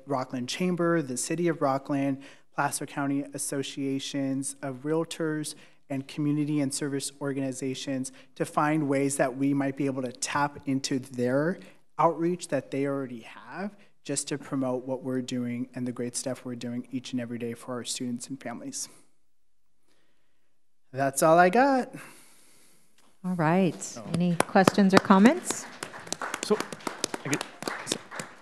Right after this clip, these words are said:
Speaker 3: thank you for this. The, the videos, the, the ones that I've saw are amazing. Uh, they're, they're really cool. The, um,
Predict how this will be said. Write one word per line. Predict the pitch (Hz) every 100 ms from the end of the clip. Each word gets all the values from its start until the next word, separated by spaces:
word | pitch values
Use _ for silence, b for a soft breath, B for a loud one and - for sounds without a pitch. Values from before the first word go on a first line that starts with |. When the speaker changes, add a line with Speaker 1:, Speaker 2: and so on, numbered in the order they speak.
| -
Speaker 3:
thank | 160 170 180
you | 170
for | 160
this. | 139 156 - - 135
The, | -
the | 123 117 113 - - - 110
videos, | 135 143 143 139 - -
the, | 120
the | 117
ones | 135 135
that | 131
I've | 113
saw | - 127 127
are | - 110
amazing. | 107 110 117 123 131 123 -
Uh, | 113
they're, | 104 113
they're | 110 117
really | 123 120
cool. | 120 131 127 120 -
The, | 120 117 117 120
um, | 113 110 110